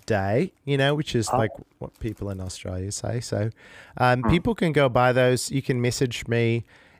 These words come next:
Speaker 1: Um, if there are any left, they're probably gonna be sold out because the brand is really taking off right now since the Saul Ulibarri episode. Do you have any shout outs? I don't know if you're sponsored by anyone or if you even wanna just throw your brother a bone and,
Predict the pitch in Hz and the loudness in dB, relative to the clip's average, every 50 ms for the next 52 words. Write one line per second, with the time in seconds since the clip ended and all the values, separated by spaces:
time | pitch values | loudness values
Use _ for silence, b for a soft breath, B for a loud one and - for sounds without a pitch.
0 | b _ - 120 117 113 113 117 120 117 127 - - 127 120 117 117 117 120 120 | b _ 0 2 2 2 2 0 0 -2 -2 0 2 2 4 4 4 4 4 4
1 | 113 107 110 117 123 - - 135 131 _ - - 165 180 196 190 170 147 143 135 | 4 4 4 4 2 2 0 0 0 _ 0 2 2 4 4 4 4 4 2 2
2 | 120 117 123 113 - - 131 120 113 107 104 113 110 110 107 113 143 - _ _ | 2 2 0 0 0 0 2 2 2 2 2 2 4 4 4 4 2 0 _ _
3 | _ - - 117 - - 120 117 - - 123 113 95 120 120 123 131 131 120 113 | _ -6 -6 -4 0 0 0 0 0 -2 -4 0 2 2 2 4 2 2 2 0
4 | 113 98 - 117 113 113 113 117 117 110 - - 117 113 - - 110 107 107 104 | 0 0 0 0 0 2 2 2 0 0 0 0 0 0 0 -2 -4 -2 0 -2
5 | 110 113 - - 117 113 110 117 110 107 107 104 104 104 - - 120 113 - - | -2 -2 0 0 0 0 2 0 0 0 2 0 0 -2 -2 -4 -4 -4 -6 -6
6 | _ - 107 - - - 107 107 104 101 101 104 104 107 104 98 104 107 107 107 | _ -6 -6 -2 -2 0 0 0 0 0 -2 0 0 -2 0 0 0 2 2 2
7 | 110 113 110 110 _ - 131 - - 143 156 185 247 - _ - 156 180 208 226 | 2 0 0 0 _ -4 -4 -2 0 0 0 -2 -4 -6 _ 0 2 2 4 4
8 | 233 254 262 254 269 262 254 254 240 185 - - 190 190 196 196 190 196 196 196 | 4 4 2 2 2 0 0 0 0 0 2 2 4 4 4 4 4 2 2 0
9 | - - - - - - 151 175 190 190 196 190 185 185 175 160 - - 156 170 | 0 -2 -6 -6 -6 -4 -2 -2 -2 0 0 0 0 2 0 -2 -2 -2 -2 -2
10 | 156 - - - _ 156 156 165 160 - - 151 127 127 131 123 123 123 127 135 | -2 -2 -6 -2 _ -2 -2 -2 -2 -2 -2 -2 0 0 0 2 2 2 0 0
11 | 135 139 143 151 160 165 170 - - 123 123 123 - - 127 139 170 190 165 151 | 0 0 0 0 0 -2 -4 -2 0 0 0 0 0 0 0 0 2 2 2 2
12 | 131 117 117 117 117 117 113 107 131 139 - - - 127 120 117 117 117 107 87 | 2 2 2 2 2 2 0 0 -2 -4 -4 -4 -2 0 2 2 2 2 0 -2
13 | - 110 113 117 135 160 151 135 110 95 87 104 104 107 113 113 107 104 104 | 0 0 2 2 2 2 2 2 0 0 -2 -4 -2 -2 -2 -2 -4 -4 -6